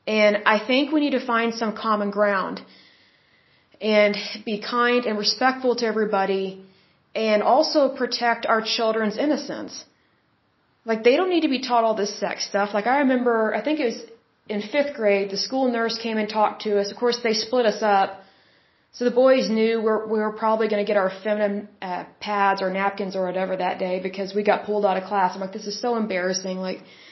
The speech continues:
couldn't you just let our parents handle this?" It was horrible. And I have no idea what they taught the boys. But anyway, so, um, the school nurse came and talked to us, and it was just kinda creeper. It was creepy. It's like, you know, I don't wanna have to hear about this. I was like, "Why am I being taught this? I'm a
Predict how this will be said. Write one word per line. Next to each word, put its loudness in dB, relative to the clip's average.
couldn't 0
you -2
just -2
let 2
our 4
parents -2
handle -4
this?" -4
It -8
was -8
horrible. 0
And 0
I 6
have 0
no 2
idea 4
what 2
they 0
taught -2
the -6
boys. 0
But -2
anyway, 0
so, 2
um, 0
the -6
school -2
nurse 0
came -4
and -4
talked -2
to -2
us, 0
and -2
it 0
was -2
just -2
kinda -2
creeper. -4
It -2
was 2
creepy. 0
It's -6
like, -6
you -4
know, 0
I 4
don't 4
wanna 0
have -2
to -8
hear 2
about 0
this. -6
I -4
was -4
like, -4
"Why 4
am 2
I 4
being 0
taught 2
this? -2
I'm -2
a -4